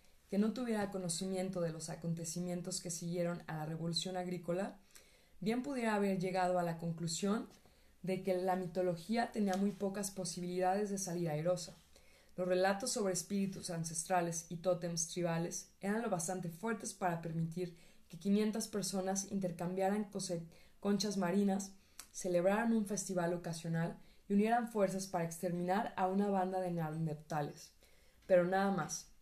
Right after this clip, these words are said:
La mitología, habría pensado el sociólogo de la antigüedad, no podría haber capacitado a millones de extraños para cooperar cada día.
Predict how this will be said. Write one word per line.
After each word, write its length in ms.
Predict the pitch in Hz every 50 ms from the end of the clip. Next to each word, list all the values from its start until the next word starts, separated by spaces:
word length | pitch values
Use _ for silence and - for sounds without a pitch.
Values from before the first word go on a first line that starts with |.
| - - - - - -
La 140 | - 190 196
mitología, 760 | 196 190 196 190 175 175 170 165 - 214 226 233 240 - - - -
habría 340 | - 180 185 196 214 226 226
pensado 640 | - 285 254 226 - 220 202 196 202 214 247 - - - - _ _ -
el 120 | 180 170
sociólogo 520 | 165 175 160 - 196 185 180 190 190 196
de 100 | 190 180
la 80 | 180 165
antigüedad, 520 | 160 160 165 156 151 151 151 147 151 - - - - - - - - -
no 100 | 220 214
podría 300 | 214 262 262 247 240 226
haber 240 | 220 214 208 202 196
capacitado 800 | 202 190 - 180 175 - - 170 - - 180 175 185 190 190 190
a 80 | 190 185
millones 460 | 185 180 175 175 202 214 233 240 214
de 80 | 220 190
extraños 520 | - - - 180 170 175 180 190 190 -
para 360 | - - - 185 180 175 170
cooperar 520 | 180 170 170 175 170 170 185 202 208 196 -
cada 300 | 196 185 175 165 165 156
día. 240 | 156 151 147 147